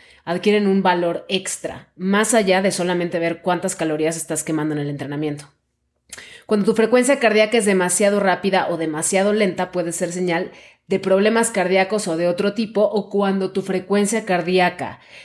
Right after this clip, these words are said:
de reposo o en reposo cambia o se modifica después de determinados días, puede indicar algún sobreentrenamiento o algún cansancio a nivel del sistema nervioso. Por eso es que es importante que entendamos,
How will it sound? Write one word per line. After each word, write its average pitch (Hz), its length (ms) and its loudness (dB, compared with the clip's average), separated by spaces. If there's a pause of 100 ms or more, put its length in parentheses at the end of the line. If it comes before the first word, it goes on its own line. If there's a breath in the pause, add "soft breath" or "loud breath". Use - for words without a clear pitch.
(200 loud breath)
de 180 100 0
reposo 185 720 2
o 170 140 -2
en 180 160 0
reposo 180 680 0 (560 loud breath)
cambia 196 480 2
o 160 60 -2
se 165 140 -2
modifica 165 1000 -4 (180)
después 180 400 -2
de 208 80 4
determinados 185 600 0
días, 262 500 2 (460 loud breath)
puede 208 520 4
indicar 175 440 0
algún 175 240 2
sobreentrenamiento 175 1040 0
o 214 300 2
algún 185 460 -2
cansancio 196 920 0
a 190 60 2
nivel 170 260 0
del 175 100 0
sistema 160 340 -2
nervioso. 160 500 0
Por 165 140 0
eso 175 120 -2
es 185 100 -4
que 196 100 -2
es 180 140 2
importante 175 520 -2
que 175 60 0
entendamos, 175 600 0